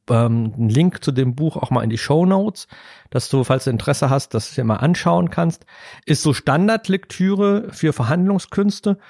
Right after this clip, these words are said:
und da wurde dieser Begriff batna, ähm, ähm, erstellt. Und batna bedeutet Best Alternative to a Negotiated Agreement.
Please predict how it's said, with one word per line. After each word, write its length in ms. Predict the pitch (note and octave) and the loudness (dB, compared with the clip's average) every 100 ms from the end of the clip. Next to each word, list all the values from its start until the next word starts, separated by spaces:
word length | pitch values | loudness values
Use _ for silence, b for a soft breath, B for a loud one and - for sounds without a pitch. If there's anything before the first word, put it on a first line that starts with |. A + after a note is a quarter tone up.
| B B B | B B B
und 180 | D3+ B2+ | 0 2
da 160 | D3 | 4
wurde 180 | D#3 F3 | 4 2
dieser 360 | D3 C#3+ D#3 C#3+ B _ | 2 2 2 2 B _
Begriff 460 | C3+ - D#3 - | -2 0 0 -2
batna, 580 | - C3 - C#3 A2 F#2+ b b b | -2 -2 0 0 0 -2 b b b
ähm, 380 | - A2 G#2 G2 - _ - - | 0 2 2 0 -6 _ -16 -4
ähm, 360 | A2+ G#2+ G#2 - _ | 0 0 -2 -6 _
erstellt. 640 | A2+ G#2 - G#2 F#2+ - - | -4 -2 0 0 0 -6 -6
Und 220 | A#2 - | -4 0
batna 320 | D3+ - F#3 | -2 2 2
bedeutet 720 | C#3 A#2 A#2 C#3 E3+ F3 - b b b b _ - | 2 0 2 2 0 -4 -6 b b b b _ 0
Best 420 | D3+ D#3 - - | 2 0 -6 -8
Alternative 1000 | - B2+ - C3+ C3+ C#3 - C3 B2+ - _ _ _ - | -2 -2 0 2 2 0 0 -2 -2 -10 _ _ _ -4
to 220 | C#3+ C3+ | 0 2
a 60 | |
Negotiated 1080 | A#2 A#2 A#2 A#2+ A#2 - A#2 G#2+ G#2+ A2+ - _ _ _ - | 2 2 2 2 0 0 -2 -2 -2 -4 -8 _ _ _ -8
Agreement. 680 | B2 - A#2+ G2 F#2 - | -6 0 2 2 0 -6